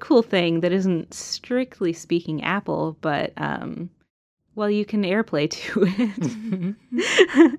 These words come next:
Speaker 1: Uh, Sonos partnered with ikea and released some really neat,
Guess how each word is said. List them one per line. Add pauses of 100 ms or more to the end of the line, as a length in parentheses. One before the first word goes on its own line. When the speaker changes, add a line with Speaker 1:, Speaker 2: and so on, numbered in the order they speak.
(420)
Speaker 1:
Uh,
Sonos
partnered
with
ikea
and
released
some
really
neat,